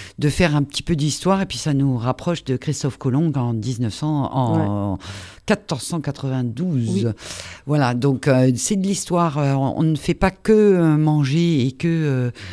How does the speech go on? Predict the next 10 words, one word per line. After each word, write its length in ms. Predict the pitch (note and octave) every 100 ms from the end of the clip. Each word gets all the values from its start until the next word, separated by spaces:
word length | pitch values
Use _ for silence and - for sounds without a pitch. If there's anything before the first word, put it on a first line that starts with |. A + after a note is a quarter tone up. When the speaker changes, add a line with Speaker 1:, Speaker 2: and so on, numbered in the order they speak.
| F2 - -
Speaker 1:
euh, 1000 | B2 A#2 A2+ G#2+ G#2 G2 C#2 C2 A#1+ G1+ - - - -
on 160 | C3
a 80 | C#3+
aussi 260 | C3 - D3+
beaucoup 300 | C#3 - D#3+
de 140 | C3
culture, 800 | - E3 - - B2+ B2+ B2+ A2+
euh, 440 | A2 A2 G#2+ G#2 G#2+ - - -
à 80 | A2+
Infini. 640 | A2+ G#2+ A2+ G#2 G2 -